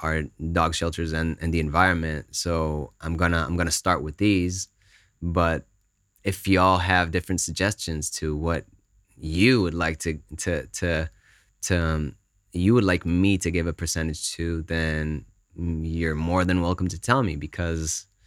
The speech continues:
I know there are some amazing causes. Perhaps we'll do, like, a month where we donate to each one of these causes. So, um, let's see. Yeah. And,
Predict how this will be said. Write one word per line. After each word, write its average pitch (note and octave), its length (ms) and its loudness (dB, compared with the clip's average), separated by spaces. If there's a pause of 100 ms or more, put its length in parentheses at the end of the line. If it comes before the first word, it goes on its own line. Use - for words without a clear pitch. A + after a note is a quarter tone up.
(380)
I E2 80 -2
know F#2 240 4
there E2+ 200 0
are E2 480 -2
some E2+ 260 -4
amazing F2 460 0
causes. E2+ 840 -2
Perhaps F#2+ 400 4
we'll G2+ 100 2
do, G2+ 180 2
like, F#2+ 220 2
a E2+ 60 -2
month F2 420 2
where F2 200 2
we E2 300 -2 (280)
donate F#2 300 4
to - 140 -6
each F#2 320 -2
one F#2+ 200 0
of F#2 80 -2
these F2 200 0
causes. F#2+ 580 -4 (880)
So, G2+ 600 4 (1800)
um, F#2+ 580 2 (120)
let's - 180 -6
see. D2+ 440 -6 (1160)
Yeah. G#2+ 340 0 (280)
And, G#2+ 300 4